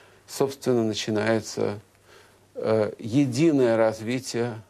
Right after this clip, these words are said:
русской и европейской архитектуры. Это здание Российской академии художеств, специально, э, построенное для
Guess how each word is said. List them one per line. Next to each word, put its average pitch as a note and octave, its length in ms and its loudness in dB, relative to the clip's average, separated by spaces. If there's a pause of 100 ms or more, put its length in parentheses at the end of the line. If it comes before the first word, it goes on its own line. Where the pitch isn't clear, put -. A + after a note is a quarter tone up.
(260)
русской G#2+ 520 0
и G#2 100 -2
европейской G2+ 560 2
архитектуры. C3+ 840 0 (480)
Это A2+ 240 -2
здание A2+ 440 2
Российской A2+ 640 -2
академии G#2+ 480 0
художеств, C3+ 720 -2 (920)
специально, A#2+ 920 0 (680)
э, F#2+ 500 -2 (480)
построенное G#2+ 1040 2 (1200)
для G#2 580 2